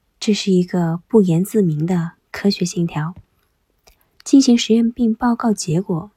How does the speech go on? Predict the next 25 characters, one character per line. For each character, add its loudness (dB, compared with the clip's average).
是 -16
不 -10
够 -4
的， -12
其 -4
他 2
重 0
复 0
这 -2
个 2
实 -2
验 2
的 0
人 -2
必 6
须 0
也 2
能 0
获 -4
得 -6
同 -6
样 0
的 0
结 -6
果。 -14